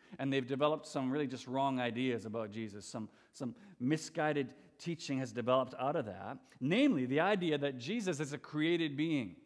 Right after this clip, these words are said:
If he's the beginning of the creation, then maybe he's the first thing God created. That's, uh, what, what those, particularly in the Mormon Church, Church of Jesus Christ, uh, uh,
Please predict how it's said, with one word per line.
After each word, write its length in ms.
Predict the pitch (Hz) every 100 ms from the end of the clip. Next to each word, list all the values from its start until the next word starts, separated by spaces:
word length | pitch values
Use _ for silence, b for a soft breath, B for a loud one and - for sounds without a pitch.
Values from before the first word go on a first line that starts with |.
| _ _ _ _ _ _ _ -
If 80 | -
he's 160 | 143
the 100 | 131
beginning 380 | 156 156 165 170
of 80 | 165
the 80 | 160
creation, 420 | 156 156 160 170
then 120 | 135
maybe 240 | 135 147 143
he's 120 | 151
the 100 | 127
first 320 | - 165 160
thing 280 | - 151 147
God 260 | 139 143 123
created. 360 | 147 151 107
That's, 220 | 113 127 - b b b -
uh, 240 | 117 113
what, 240 | 120 127
what 140 | 120 131 -
those, 240 | - 131 139
particularly 480 | 139 147 135 143 139
in 60 |
the 60 | 131
Mormon 380 | 139 156 143 117
Church, 240 | - 98
Church 220 | - 131
of 80 | 123
Jesus 280 | 135 131 123
Christ, 380 | 143 131 - 135
uh, 40 |
uh, 240 | 117 117